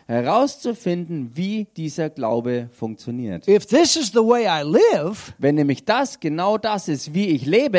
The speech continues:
Speaker 2: then I, it would be important to find out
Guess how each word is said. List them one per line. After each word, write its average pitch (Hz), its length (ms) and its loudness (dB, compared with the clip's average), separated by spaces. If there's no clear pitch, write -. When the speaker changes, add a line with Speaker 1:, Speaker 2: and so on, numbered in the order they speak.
Speaker 2:
then 254 200 6
I, 233 200 2
it 226 80 0
would 214 200 4
be 233 140 2
important 240 580 2
to 208 60 0
find 220 480 4
out 175 300 4